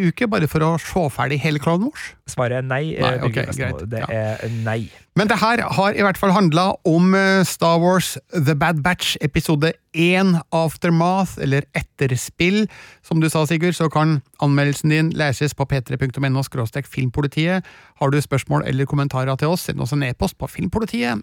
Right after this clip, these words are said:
Speaker 1: alfakrøll N R K punktum N O. Og så kan du høre oss på P tre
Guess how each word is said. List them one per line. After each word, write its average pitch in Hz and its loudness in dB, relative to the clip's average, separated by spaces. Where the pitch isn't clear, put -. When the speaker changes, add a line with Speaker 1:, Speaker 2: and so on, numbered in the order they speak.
Speaker 1:
alfakrøll 165 0
N 135 0
R 143 2
K 139 0
punktum 120 -4
N 190 4
O. 220 2
Og 120 -8
så 143 -2
kan 151 2
du 180 4
høre 185 4
oss - -2
på - -10
P 202 -2
tre 202 -2